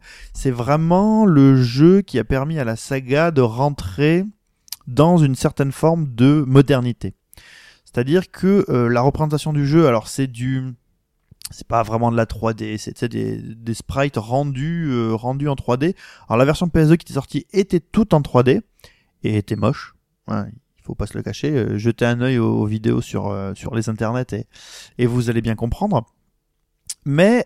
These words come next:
euh, en fait, tout ce qui a été, euh, apporté par la suite, euh, par la, la saga, euh, bon, le système de combat rapide, c'était, c'était pas, euh, nouveau, mais encore plus rapide. Euh, et puis, euh, alors, ça garde beaucoup de choses de l'ancienne version, c'est-à-dire que, bah, vous avez toujours pas de carte.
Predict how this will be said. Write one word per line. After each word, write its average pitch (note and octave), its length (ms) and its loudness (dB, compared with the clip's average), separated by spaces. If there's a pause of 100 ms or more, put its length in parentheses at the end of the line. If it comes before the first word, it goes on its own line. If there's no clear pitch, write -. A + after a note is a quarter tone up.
euh, B2+ 200 4
en B2+ 100 2
fait, G3+ 380 0 (100)
tout A3 200 2
ce - 140 -14
qui C#3+ 220 -2
a C3+ 40 2
été, E3 520 0
euh, B2 200 4
apporté D3+ 420 0
par B2+ 160 0
la B2 120 2
suite, C#3+ 420 -10
euh, A2 220 0 (160)
par G#2+ 220 0
la, G#2 180 -2
la G#2 100 -4
saga, D3+ 480 0 (560)
euh, A2+ 300 2
bon, A2+ 240 2
le G#2 180 0
système C3 320 -4
de B2 80 0
combat A#2 240 -2
rapide, B2 300 -4
c'était, F#2+ 680 -8
c'était - 360 -10
pas, G2+ 420 -2
euh, F#2+ 160 -6
nouveau, C3+ 360 0
mais A2+ 280 0
encore A#2 320 -4
plus G3+ 280 0
rapide. D#3+ 680 -2 (500)
Euh, A#2+ 300 2
et A#2+ 40 0
puis, E3 440 -2
euh, A#2 240 0
alors, A2 280 -4
ça D3 200 -2
garde D3+ 240 0
beaucoup F#3 380 -4
de E3+ 60 -14
choses F#3 280 0
de C#3+ 80 0
l'ancienne C3+ 320 -2
version, D#3+ 400 0
c'est-à-dire C3+ 300 -2
que, - 80 -14
bah, G#2+ 140 2
vous G#2 220 0
avez G#2 100 0
toujours - 200 -6
pas G#2+ 100 -2
de - 60 -12
carte. - 360 -8